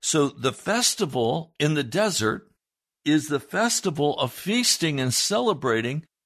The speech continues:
that I have come into the desert, first of all. I have followed Jesus. I have repented of my sin.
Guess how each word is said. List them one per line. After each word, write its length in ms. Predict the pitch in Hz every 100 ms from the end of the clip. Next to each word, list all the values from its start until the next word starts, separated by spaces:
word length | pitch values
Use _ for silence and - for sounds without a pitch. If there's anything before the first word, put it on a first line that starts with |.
| _
that 160 | - 147
I 180 | 151 139
have 260 | 147 -
come 340 | - 233 262 214
into 280 | 165 151
the 120 | 120 123
desert, 560 | 98 107 98 143 -
first 380 | - 143 - -
of 120 | 92
all. 300 | 90 98 139
I 140 | 123 120
have 180 | 131
followed 580 | - - 180 190 165 107
Jesus. 760 | - 139 143 - 76 - - - _ _ _ _ _ _ _ _ - - - _ _ _ _ _ _ _ - - _ _ _
I 180 | - 123
have 280 | 127 143 127
repented 500 | 151 151 175 202 185
of 120 | 143
my 160 | 143 131
sin. 540 | - - 185 107 71